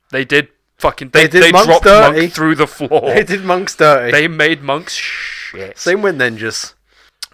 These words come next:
Speaker 1: But yeah, the, the balance can be real, really off at times just because they're constantly updating it.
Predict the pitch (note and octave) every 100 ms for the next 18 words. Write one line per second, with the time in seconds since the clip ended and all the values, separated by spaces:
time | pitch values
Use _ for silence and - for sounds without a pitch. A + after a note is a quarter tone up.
0 | B2 C#3+ C#3+ D#3+ C#3+ A2+ - C#3+ D3 D3+
1 | F3 F#3 F3+ - - E3+ D3+ D3+ C3+ C#3+
2 | G#2+ _ _ _ C#3 C#3+ C#3 D3+ B2+ B2+
3 | - A#2 - G#2+ F#2+ F#2 - C3 - -
4 | C3+ A#2+ B2+ - - C3+ C3+ - A#2+ C3
5 | A#2 C#3 C#3+ D#3+ F#3